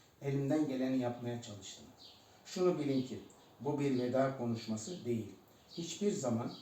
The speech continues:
sizlerden kopmayacağım. Sizin iyi gününüzde, sıkıntılı gününüzde sağlığım olduğu müddetçe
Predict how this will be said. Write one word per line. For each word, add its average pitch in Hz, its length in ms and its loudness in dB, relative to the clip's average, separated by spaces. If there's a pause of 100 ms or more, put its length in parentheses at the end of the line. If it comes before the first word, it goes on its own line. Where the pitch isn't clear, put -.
(160)
sizlerden 120 880 0 (240)
kopmayacağım. 101 640 -10 (520)
Sizin 131 600 -2 (400)
iyi 135 300 2
gününüzde, 117 640 2 (240)
sıkıntılı 139 640 0
gününüzde 120 600 2 (300)
sağlığım 151 640 2
olduğu 135 420 2
müddetçe 120 560 0